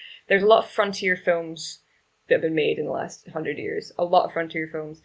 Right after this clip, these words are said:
and it'd be so easy, it'd be so easy to just fall back on the stereotypes and,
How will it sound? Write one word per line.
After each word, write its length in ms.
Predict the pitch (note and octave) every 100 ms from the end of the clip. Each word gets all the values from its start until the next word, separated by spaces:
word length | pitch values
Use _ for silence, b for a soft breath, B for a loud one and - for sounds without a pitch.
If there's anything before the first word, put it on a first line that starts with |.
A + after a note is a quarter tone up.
| b -
and 100 | E3+
it'd 60 |
be 80 | F3
so 260 | - G3+ G3+
easy, 300 | G3 F#3 -
it'd 260 | - F#3+ - _
be 120 | G3
so 180 | F#3 G3
easy 220 | G3+ F#3
to 100 | F3+
just 160 | F3+ E3+
fall 140 | F3
back 260 | E3+ D#3+ E3
on 40 | E3+
the 60 |
stereotypes 640 | E3+ A3+ G#3+ G#3+ G3 F#3+ E3+
and, 180 | D#3+